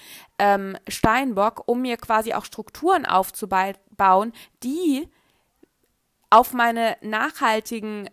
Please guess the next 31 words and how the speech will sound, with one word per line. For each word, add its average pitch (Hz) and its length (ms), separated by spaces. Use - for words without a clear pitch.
äh, 202 200
Werte 233 400
einzahlen 196 720
und 240 180
die 247 100
mir 226 200
auf - 120
lange 226 280
Frist, - 720
also 214 180
im 220 120
Hier 269 220
und 233 140
Jetzt 262 260
und 427 180
auf 370 160
lange 196 260
Frist, 240 480
mehr 240 280
Frieden, 240 720
mehr 226 340
Ruhe, 233 580
mehr 240 520
Harmonie 240 520
erlauben. 180 640
Trigon 214 440
zur 226 180
North 220 280
Node 233 220
im 240 80
Stier. 269 460